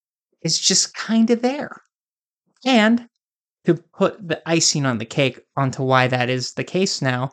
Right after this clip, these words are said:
is because of Florida State not getting put in the playoffs. Because the playoff committee said, "Well, the A C C is not a real conference.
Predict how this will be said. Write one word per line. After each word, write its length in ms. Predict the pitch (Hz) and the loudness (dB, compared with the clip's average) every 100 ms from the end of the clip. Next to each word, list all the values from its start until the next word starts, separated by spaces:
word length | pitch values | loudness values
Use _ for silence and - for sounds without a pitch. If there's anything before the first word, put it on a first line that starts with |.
| _ _ _ | _ _ _
is 160 | 175 156 | -2 0
because 300 | 185 160 - | 2 2 2
of 120 | 147 | -2
Florida 320 | - 135 131 | 0 2 2
State 300 | - 127 117 | 0 -2 -4
not 160 | 117 123 | -6 -8
getting 200 | 123 120 | -8 -6
put 100 | 123 | -4
in 80 | |
the 60 | 117 | -6
playoffs. 500 | - 123 113 - - | -4 -2 -2 -6 -10
Because 420 | 151 - 180 - | -4 2 2 2
the 100 | - | -2
playoff 340 | - 202 175 - | 2 4 4 2
committee 200 | 135 123 | -4 -2
said, 260 | - 123 | -4 0
"Well, 300 | 180 208 - _ | 0 0 -6 _
the 140 | - | -6
A 180 | 180 160 | -6 -6
C 240 | - 151 | -10 -12
C 220 | 147 156 139 | -12 -12 -10
is 100 | 127 | -8
not 160 | 117 | -6
a 40 | 113 | -8
real 180 | 110 | -10
conference. 680 | - 120 113 120 110 107 - | -12 -12 -10 -10 -10 -12 -16